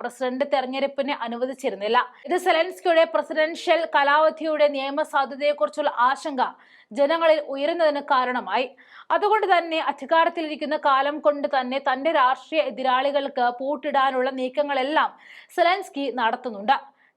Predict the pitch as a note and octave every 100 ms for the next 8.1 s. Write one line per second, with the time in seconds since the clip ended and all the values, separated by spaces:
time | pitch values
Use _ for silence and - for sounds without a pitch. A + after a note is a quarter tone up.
0 | - D4+ D4 E4+ E4+ - D#4+ D#4 E4+ D#4+
1 | E4 F4 D#4+ D#4 C#4 C4 D4 D#4 G4 F4+
2 | E4+ E4+ E4 E4+ D4+ C#4+ C#4 C#4 D4 D4
3 | C#4+ D4 C#4+ C4 C4+ - D#4 C#4 C4+ C4+
4 | B3 A#3+ B3 B3 B3 G#3 B3+ B3 - -
5 | - - D#4+ G#4 - F#4 - F#4+ F4+ F#4+
6 | F#4 F4 F4 E4+ E4 D4 D4+ E4+ F4 D#4+
7 | D#4+ D#4+ D#4+ D#4 D#4 C#4+ C#4+ C#4 B3+ D#4
8 | A3+